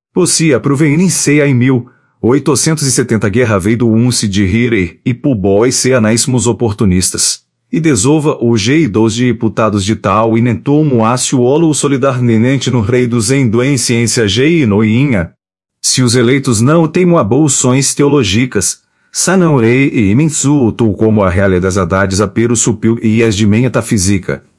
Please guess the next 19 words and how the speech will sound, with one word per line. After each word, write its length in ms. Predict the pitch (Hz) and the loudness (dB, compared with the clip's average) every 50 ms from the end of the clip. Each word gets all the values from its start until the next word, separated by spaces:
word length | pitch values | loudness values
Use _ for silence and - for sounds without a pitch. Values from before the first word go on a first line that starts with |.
| _ _ _ | _ _ _
Se 300 | - - - - 202 180 | -12 -8 -4 -2 -2 0
são 200 | 135 170 175 143 | 2 2 2 2
dois 220 | 110 120 117 107 | 2 0 0 2
homens 260 | 113 113 110 113 104 90 | 2 2 2 0 0 0
de 80 | 104 | 0
oitenta, 800 | 107 101 98 104 110 123 131 131 117 107 120 110 98 92 87 90 - _ - - - - - | 0 0 0 -2 -2 -2 -2 -2 -2 0 0 0 0 -2 -4 -6 -10 _ -20 -20 -20 -18 -10
de 180 | 92 92 117 117 | -4 -4 -4 -2
com, 300 | - 123 127 117 92 85 82 | 0 0 0 0 -2 -4 -4
inco 240 | 101 110 113 - 120 | -2 -2 -2 0 0
nem 220 | 113 139 143 131 | 0 0 0 0
combate, 640 | - 110 92 82 87 92 95 90 87 85 - - 80 | 0 0 0 0 0 0 0 -2 -2 -2 -4 -4 -4
com 240 | - - 107 110 110 | -4 -2 -2 0 2
niemiante 720 | 110 101 95 95 95 95 87 92 101 107 113 104 - 104 | 2 2 2 2 2 2 2 2 0 0 0 -2 -2 -2
verdadeiros. 880 | 87 113 117 110 107 110 92 87 98 101 104 95 76 71 - - - _ _ _ _ _ _ _ _ _ - | 0 0 0 2 2 0 0 0 0 0 0 0 -2 -4 -6 -8 -10 _ _ _ _ _ _ _ _ _ -6
Obero 380 | - 143 113 135 143 143 139 - | -4 -2 0 0 2 2 0 0
te 100 | - 113 | 0 0
alma 300 | 98 101 110 113 110 107 | 0 2 2 2 2 2
em 120 | 104 98 | 0 0
te 120 | 90 - | 0 0